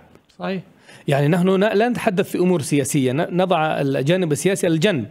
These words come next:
Speaker 2: نتحدث عن الجانب الإنساني.
Speaker 1: الإنساني، صحيح.
Speaker 2: هناك مصائب كبيرة جدًا. فحقيقة الآن في أفغانستان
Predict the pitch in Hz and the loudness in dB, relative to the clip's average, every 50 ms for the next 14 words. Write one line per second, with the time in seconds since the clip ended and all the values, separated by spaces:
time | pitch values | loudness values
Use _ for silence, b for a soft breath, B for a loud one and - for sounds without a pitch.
0 | B B B B B B B - 139 - - - 185 170 202 196 - - 160 139 | B B B B B B B -8 -4 -2 -2 -2 0 0 0 -2 0 -2 0 0
1 | 175 202 214 190 160 151 143 147 180 202 214 214 180 - - 202 226 - 208 190 | 0 0 2 0 0 0 2 2 2 2 2 0 -2 -2 -2 -2 -2 0 0 0
2 | 170 - 233 262 220 147 117 175 170 - 247 254 226 180 165 - - 185 202 139 | 2 2 0 0 0 0 -2 -4 -6 -8 -10 -8 -8 -8 -8 -8 -10 -6 -2 0
3 | 147 170 202 202 - 180 160 151 - - - 240 220 185 147 - - 143 165 240 | 2 2 2 2 0 0 0 0 0 0 -2 -2 -2 -4 -4 -2 0 0 2 2
4 | 285 277 208 165 220 190 160 170 143 117 - B B B B B B B B B | 2 2 0 0 0 0 0 0 0 -2 -6 B B B B B B B B B
5 | B - - 170 160 160 160 156 147 143 156 - - - - 160 - 269 277 - | B 0 2 2 4 2 2 2 2 0 0 -2 -2 -2 -2 -2 -2 0 -2 0
6 | - - 202 196 190 190 - - 175 151 156 - 220 247 262 254 180 - 214 190 | 0 0 0 0 0 -2 -2 -2 0 0 0 2 2 2 2 0 0 0 -2 0
7 | 165 156 160 156 147 131 - - 208 220 208 190 196 | 0 0 2 2 2 0 2 2 2 2 2 0 -2